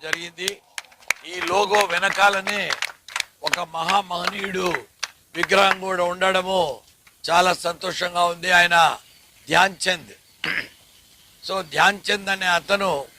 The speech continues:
చరిత్రలో నిలబడిపోయినాడు. ఇండియా పేరును బంగారు అక్షరాలతో, సువర్ణ అక్షరాలతో హాకీ చరిత్రను లిఖించిన వ్యక్తి ఎవరంటే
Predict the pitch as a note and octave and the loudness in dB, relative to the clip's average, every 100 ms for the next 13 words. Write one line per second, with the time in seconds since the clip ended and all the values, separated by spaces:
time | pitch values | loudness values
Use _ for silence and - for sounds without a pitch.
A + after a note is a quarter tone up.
0 | - - - F#3 G3 G#3 G#3 G3+ F3+ F3+ | -20 -16 -4 -4 -2 -2 0 0 0 0
1 | F#3 F#3+ E3 F3 E3+ E3 F3+ G#3+ - _ | 2 2 0 2 4 2 2 -10 -16 _
2 | _ _ - E3 G3+ G3+ G3 F3+ F#3+ F#3 | _ _ -14 -2 4 4 4 0 -2 -2
3 | G3+ F3+ C#3+ - - - - C#3+ F3 G3+ | -4 -4 -6 -14 -20 -20 -4 0 4 6
4 | G#3+ F#3 E3+ - G3 F#3+ F3 D#3+ C#3+ - | 6 6 2 0 4 4 2 -4 -8 -4
5 | F#3 G3+ G3+ F#3+ E3 F#3 F3+ F3 F3 E3+ | 2 2 4 2 2 -4 -2 0 -2 -2
6 | F#3 C#3+ - _ _ - E3+ G3 G3+ G3+ | 0 0 -4 _ _ -4 2 2 0 -4
7 | F#3 F#3 F#3 G3 F#3+ F#3 F#3+ C#3+ - - | -2 -2 -4 -2 -2 -2 -4 -6 -10 -20
8 | - F3+ - A3 F3 G3 F#3 F3 - F#3+ | -12 -10 -2 -2 -2 -4 -2 -4 -4 -2
9 | F3+ F3+ E3+ F#3+ F#3+ D3 | 0 0 0 2 4 2